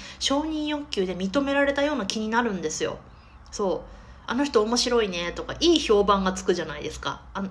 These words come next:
面白い、楽しい人だ、優しい人だみたいな感じで、直接こう言われなくっても、そうやって周りが喜んでくれることね、まあ、家族であったりとか、兄弟であったりとかね、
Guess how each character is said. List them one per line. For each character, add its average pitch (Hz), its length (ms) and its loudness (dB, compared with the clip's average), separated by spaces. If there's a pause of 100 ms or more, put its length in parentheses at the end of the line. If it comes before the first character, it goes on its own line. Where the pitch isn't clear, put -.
面 220 180 -4
白 214 280 2
い、 190 60 0
楽 196 240 -2
し 220 180 2
い - 20 -2
人 196 220 -2
だ、 160 160 0
優 170 40 -4
し 214 320 -2
い 196 40 0
人 185 180 -4
だ 156 100 -4
み 147 120 -12
た 143 80 -10
い - 20 -8
な 147 80 -10
感 175 180 -10
じ 175 120 -14
で、 202 160 -2 (440)
直 294 140 0
接 - 260 -2
こ 339 200 -2
う - 20 0
言 254 100 0
わ 302 120 2
れ 330 100 -4
な 349 120 -2
く 285 120 -4
っ - 20 -4
て 269 200 -6
も、 320 260 -2
そ 240 100 0
う 233 40 2
や - 20 0
っ - 0 -
て 240 80 -6
周 226 260 -2
り 220 80 -2
が 214 200 4
喜 277 140 -4
ん 262 100 -2
で 196 80 -2
く 185 100 -2
れ 175 80 2
る 170 80 0
こ 170 100 -4
と 160 120 -4
ね、 277 240 0 (200)
ま 190 100 -4
あ、 180 40 -4
家 202 140 -4
族 185 200 0
で 160 120 -2
あ 185 60 -6
っ - 60 -10
た 254 120 -2
り 208 80 -6
と 208 80 -4
か、 170 80 -8
兄 226 140 -2
弟 185 260 0
で 151 100 -4
あ 180 60 -4
っ 196 100 -10
た 226 80 -2
り 190 80 0
と 151 100 -6
か 143 120 -12
ね、 180 200 -10